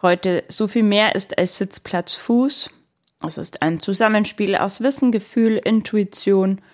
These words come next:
und, wenn wir es klug einsetzen, auch aus moderner Technologie. Die Technik ist nicht dafür da, uns zu kontrollieren oder uns zu verunsichern. Sie ist dafür da, uns zu unterstützen,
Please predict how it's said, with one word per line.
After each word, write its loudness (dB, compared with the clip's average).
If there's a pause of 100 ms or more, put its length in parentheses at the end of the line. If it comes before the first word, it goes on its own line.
(380)
und, 4
wenn 2
wir 2
es -6
klug -4
einsetzen, -2
auch -6
aus -4
moderner -2
Technologie. -6 (1400)
Die -8
Technik 0
ist -2
nicht 4
dafür 0
da, 2
uns -4
zu -8
kontrollieren 0
oder 0
uns -4
zu -2
verunsichern. 2
Sie -4
ist -6
dafür -4
da, 2
uns -4
zu -12
unterstützen, -4